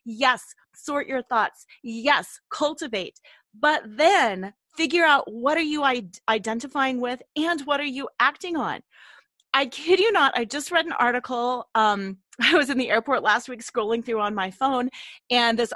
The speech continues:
article came up about this horror story of the law of attraction, which really is a lot of mindset. And it was this guy's story, and he's like, "I thought really hard for nineteen months, and on the twentieth month, I lost my house." And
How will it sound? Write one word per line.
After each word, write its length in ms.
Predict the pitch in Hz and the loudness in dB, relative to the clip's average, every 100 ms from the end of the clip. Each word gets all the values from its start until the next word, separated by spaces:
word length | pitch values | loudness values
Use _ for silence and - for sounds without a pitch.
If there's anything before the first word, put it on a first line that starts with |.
| - | 0
article 400 | 311 403 - 302 | 0 0 -4 -4
came 260 | 269 247 | -4 0
up 200 | 226 247 - | 2 0 0
about 300 | 226 214 208 | 2 2 2
this 160 | 214 | -2
horror 380 | - - 311 320 | -6 -6 -4 -2
story 480 | 339 - 208 190 202 - | -6 -6 -4 -2 -4 -2
of 320 | 196 185 180 - - | 2 2 0 -6 -4
the 100 | 262 | 0
law 220 | 247 233 220 | 4 6 4
of 80 | |
attraction, 480 | 226 220 170 - - 165 | 2 2 2 0 -12 -6
which 180 | 254 285 | -6 -2
really 240 | 285 285 | -2 -2
is 80 | 277 | -4
a 60 | |
lot 200 | 240 180 | -2 -2
of 60 | 196 | -2
mindset. 460 | 226 311 427 - - _ - - - - | -4 -4 -4 -6 -6 _ -20 -20 -18 0
And 120 | 294 | 2
it 80 | 339 | 2
was 120 | 330 | 0
this 180 | 320 320 | -2 -4
guy's 320 | - 294 294 | 0 0 0
story, 260 | - 339 320 | -4 -2 0
and 100 | 285 | -2
he's 140 | 311 | -2
like, 160 | 302 311 - | -2 -2 4
"I 160 | 370 | 4
thought 420 | 381 - 381 381 285 | 4 4 6 6 4
really 340 | 339 339 370 | -2 0 -2
hard 420 | 339 330 349 349 | 0 4 4 4
for 160 | 349 320 | 0 2
nineteen 840 | 294 330 359 359 - 359 359 330 | 4 4 2 0 -4 -2 0 2
months, 460 | 285 359 359 339 - - - - | 4 4 2 -4 -12 -20 -10 0
and 80 | 277 | 4
on 140 | 285 | 4
the 100 | 285 | 4
twentieth 480 | 277 370 370 370 359 | 0 0 2 0 -2
month, 300 | 320 349 349 | 0 0 2
I 140 | 294 254 | 0 2
lost 400 | 277 311 339 339 | 6 6 4 -2
my 120 | 302 | -2
house." 600 | 285 294 247 - - - _ _ _ | 2 2 2 -2 -14 -20 _ _ _
And 340 | 262 269 254 | 2 4 2